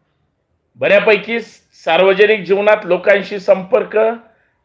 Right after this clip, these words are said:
असणारा मी माणूस आहे, मला बऱ्यापैकी सगळंच कळतं, हे डोक्यातून काढून टाका. परंतु मी जे माहिती घेतलेली आहे ती निर्विवाद सत्य आहे.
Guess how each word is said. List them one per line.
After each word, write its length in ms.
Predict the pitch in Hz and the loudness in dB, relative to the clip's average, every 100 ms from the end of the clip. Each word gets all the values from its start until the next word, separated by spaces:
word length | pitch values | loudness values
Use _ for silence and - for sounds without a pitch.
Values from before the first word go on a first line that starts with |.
| _ - | _ -10
असणारा 520 | 175 - 220 220 233 | -10 -6 0 4 4
मी 180 | 240 233 | 4 2
माणूस 380 | 226 208 202 196 | 2 2 0 -2
आहे, 260 | 165 170 139 | -2 0 0
मला 260 | 151 175 | 0 0
बऱ्यापैकी 840 | 170 180 190 190 196 180 208 233 - _ _ _ _ - | 2 4 4 2 -4 -8 -12 -12 -14 _ _ _ _ -4
सगळंच 380 | 185 220 233 - | 0 2 2 2
कळतं, 520 | 220 214 196 156 143 - _ _ _ _ _ - | 2 2 2 0 -2 -10 _ _ _ _ _ -8
हे 80 | 180 | -2
डोक्यातून 520 | 202 196 202 202 196 | -2 0 -2 -4 -4
काढून 300 | 196 185 190 | 0 0 0
टाका. 320 | 175 160 143 - - _ _ _ _ _ _ | 0 0 0 -2 -6 _ _ _ _ _ _
परंतु 380 | 143 180 185 190 | -2 -2 -2 -6
मी 400 | 175 165 165 190 | -6 -6 -4 -6
जे 240 | 160 208 226 | -2 2 4
माहिती 380 | 202 202 202 | 4 0 -2
घेतलेली 460 | 190 196 196 190 185 | -2 -2 0 0 4
आहे 300 | 165 160 208 - _ _ _ _ | 2 2 -4 -10 _ _ _ _
ती 60 | 147 | -10
निर्विवाद 680 | 151 175 190 196 202 208 208 | -4 -2 -2 0 4 2 0
सत्य 440 | 190 196 - - | 0 -2 -2 0
आहे. 300 | 180 160 160 | 0 2 -2